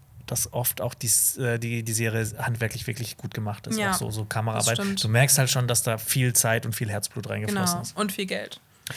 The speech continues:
Speaker 1: Und sehr viel Geld.
Speaker 2: <laughs> Ja, das finde ich, merkt man schon. Auf jeden Fall.
Speaker 1: Ja, die Erde ist mit Rissen durchzogen. Es gibt keine Leichen. Das ist ja auch eine sehr wichtige Info, die gesagt wird.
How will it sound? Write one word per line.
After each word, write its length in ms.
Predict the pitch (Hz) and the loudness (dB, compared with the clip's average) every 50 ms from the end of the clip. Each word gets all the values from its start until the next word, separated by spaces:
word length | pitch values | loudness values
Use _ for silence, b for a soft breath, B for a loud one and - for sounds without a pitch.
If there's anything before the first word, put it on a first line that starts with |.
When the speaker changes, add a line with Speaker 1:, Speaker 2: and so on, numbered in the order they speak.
| B B | B B
Speaker 1:
Und 220 | - 151 135 123 - | 4 6 6 8 8
sehr 340 | 120 107 151 143 120 107 | 8 8 8 8 6 4
viel 240 | 101 - - 127 117 | 4 2 2 2 2
Geld. 460 | 107 113 113 104 107 - - - - B | 2 2 2 2 2 0 0 -2 0 B
Speaker 2:
<laughs> 40 | B B B B B B B B - | B B B B B B B B -2
Ja, 200 | 190 175 - - - - - | -2 -2 -2 -6 -16 -20 -12
das 160 | 208 - - | -8 -6 -4
finde 200 | - 190 196 190 | -2 -2 -2 -2
ich, 80 | 185 185 | -2 -2
merkt 220 | 175 175 175 - | -4 -4 -4 -6
man 100 | 175 180 | -8 -8
schon. 340 | 185 - 196 190 - 202 - - - - - - - - | -6 -6 -6 -8 -8 -8 -12 -14 -20 -20 -16 -14 -10 -8
Auf 60 | 185 180 | -6 -6
jeden 140 | 170 170 | -4 -6
Fall. 340 | 180 - 175 175 175 190 190 - - | -4 -4 -4 -4 -4 -4 -6 -4 -2
Speaker 1:
Ja, 320 | - 110 110 110 113 285 | 2 4 4 4 4 2
die 220 | - 131 - 147 - | -2 -2 -2 0 4
Erde 320 | 143 135 147 170 185 185 | 6 6 6 6 4 2
ist 320 | 170 - 156 151 143 - - | 2 2 2 4 4 4 6
mit 180 | 139 135 135 - | 4 4 4 2
Rissen 300 | 139 127 170 185 - 220 | 2 4 4 4 2 2
durchzogen. 500 | 196 208 196 202 - 185 180 190 185 180 | 2 2 2 2 2 2 4 2 2 2
Es 160 | 139 143 - | 2 0 0
gibt 160 | - 131 127 - | 0 -2 -2 0
keine 180 | 127 117 113 | 0 2 2
Leichen. 380 | 110 110 110 135 175 180 196 165 | 4 4 4 4 4 2 2 2
Das 160 | 139 123 - | 2 2 2
ist 80 | 113 110 | 0 0
ja 100 | 110 110 | 0 2
auch 280 | - 180 190 - - - | 2 0 0 -2 -6 -4
eine 280 | - 139 139 139 139 139 | 0 2 2 2 2 2
sehr 260 | 131 135 139 139 135 | 2 2 2 2 0
wichtige 360 | 147 143 - - 139 131 135 139 | 0 -2 -2 0 0 0 0 0
Info, 320 | 143 151 143 - - 147 | 0 -2 -2 -2 -4 -2
die 100 | 135 139 | -2 0
gesagt 380 | 135 135 127 139 143 143 - - | 0 2 2 2 2 0 0 -2
wird. 200 | 156 170 175 | -2 -2 -2